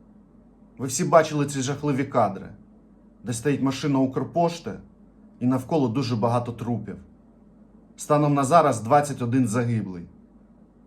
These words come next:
Ось це і є мир, який розповідає Росія і просуває. А всі інші слухають, там, європейці, американці, давайте ще поговоримо.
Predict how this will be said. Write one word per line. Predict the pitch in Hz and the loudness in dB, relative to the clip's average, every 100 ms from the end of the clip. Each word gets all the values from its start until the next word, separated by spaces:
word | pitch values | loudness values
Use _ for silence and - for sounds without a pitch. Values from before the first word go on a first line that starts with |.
| - - - - - - - | -20 -20 -20 -20 -20 -20 -12
Ось | - - | -8 -8
це | - 165 175 165 | -4 0 2 4
і | |
є | 151 147 165 147 | 2 4 6 6
мир, | 151 180 202 170 | 6 8 8 8
який | 147 143 170 | 4 0 0
розповідає | 151 151 - 139 143 156 151 | 0 0 0 0 4 6 6
Росія | 143 147 - 139 113 101 90 - - - - - - | 4 0 -4 -4 -4 -4 -8 -14 -20 -20 -20 -20 -10
і | 135 | -6
просуває. | 123 156 156 - 165 147 123 101 87 87 - - - - - - _ - - - - - - - - - - - - | -2 0 0 0 -2 2 2 0 -4 -12 -20 -20 -20 -20 -20 -20 _ -20 -20 -20 -20 -20 -20 -20 -20 -20 -20 -20 -6
А | 143 | -4
всі | - 190 | 0 2
інші | 220 202 185 | 2 2 -2
слухають, | - 180 185 160 - 107 98 | -2 0 2 2 0 -2 -2
там, | 110 113 | -4 0
європейці, | 156 175 180 190 180 151 143 151 | 4 4 2 2 6 6 4 2
американці, | 156 160 160 143 123 127 | 4 4 4 2 2 0
давайте | 147 202 202 | 4 4 4
ще | - - 185 160 | -2 -2 0 0
поговоримо. | 147 131 123 117 104 92 90 | 0 0 -2 -4 -4 -6 -8